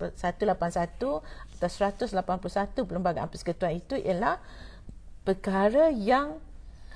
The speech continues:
menjamin, menjamin kedaulatan raja-raja. Dalam bahasa Inggeris, eh, dia tulis, uh, saving, the sovereignty of the rulers.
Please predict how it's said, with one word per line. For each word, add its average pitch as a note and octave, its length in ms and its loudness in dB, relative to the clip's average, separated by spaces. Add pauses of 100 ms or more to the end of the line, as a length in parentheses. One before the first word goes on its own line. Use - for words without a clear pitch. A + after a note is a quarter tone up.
(240)
menjamin, G#3+ 800 4 (800)
menjamin G3+ 800 4
kedaulatan F#3+ 720 2
raja-raja. D#3+ 640 -2 (480)
Dalam F#3+ 240 2
bahasa G3+ 240 6
Inggeris, G#3+ 560 2
eh, C4 80 0
dia G3 380 0
tulis, G3+ 500 -2
uh, E3+ 160 -4
saving, E3+ 800 4 (640)
the F3 80 -6
sovereignty F3+ 800 4
of D3+ 80 2
the D3 160 2
rulers. D3 400 -4